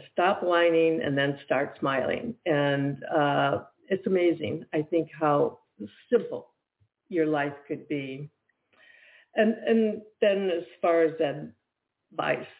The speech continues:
my other mantra, and I've spoken about this many times, I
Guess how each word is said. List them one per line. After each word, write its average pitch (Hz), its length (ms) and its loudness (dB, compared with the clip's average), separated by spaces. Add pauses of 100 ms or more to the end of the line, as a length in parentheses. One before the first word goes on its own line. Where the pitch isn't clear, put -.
(120)
my 151 300 0
other 165 600 0
mantra, 160 760 0
and 151 380 -2
I've 147 160 0 (420)
spoken 147 380 -2
about - 340 -8
this 160 180 -6
many 147 280 -2
times, 143 440 -6 (1160)
I 165 180 2